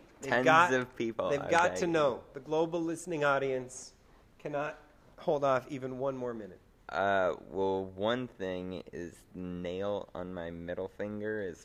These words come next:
Speaker 2: falling
Speaker 1: Oh,
Speaker 2: off.
Speaker 1: yes. The nail on your middle finger of your left hand is falling off. By
Speaker 2: Mm-hmm.
Speaker 1: falling off, what do you mean?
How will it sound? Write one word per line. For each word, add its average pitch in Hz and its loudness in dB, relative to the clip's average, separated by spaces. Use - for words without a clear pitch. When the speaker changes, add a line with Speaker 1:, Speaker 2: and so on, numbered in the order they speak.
Speaker 2:
falling 151 -2
Speaker 1:
Oh, - -6
Speaker 2:
off. - -2
Speaker 1:
yes. 165 -4
The 123 0
nail 147 4
on 151 0
your 127 2
middle 151 2
finger 151 0
of 127 -4
your 123 -2
left 131 -2
hand 143 -2
is 98 -12
falling 131 -2
off. 123 0
By 131 4
Speaker 2:
Mm-hmm. 147 -6
Speaker 1:
falling 156 8
off, 131 8
what 123 4
do 120 2
you 117 2
mean? 113 -2